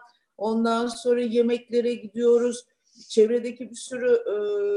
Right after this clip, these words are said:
gelişmeleri konuşuyoruz. Ekonomiyi konuşuyoruz. Türkiye'nin büyümesini konuşuyoruz. "Ya biz," dedi, "böyle bir işi beraber yapabilir miyiz?" dedi.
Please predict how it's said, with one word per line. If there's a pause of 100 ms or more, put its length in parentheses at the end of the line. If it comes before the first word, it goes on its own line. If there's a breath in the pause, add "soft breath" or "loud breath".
(300)
gelişmeleri
konuşuyoruz. (200)
Ekonomiyi
konuşuyoruz.
Türkiye'nin
büyümesini
konuşuyoruz. (680)
"Ya
biz,"
dedi,
"böyle
bir
işi
beraber
yapabilir
miyiz?"
dedi.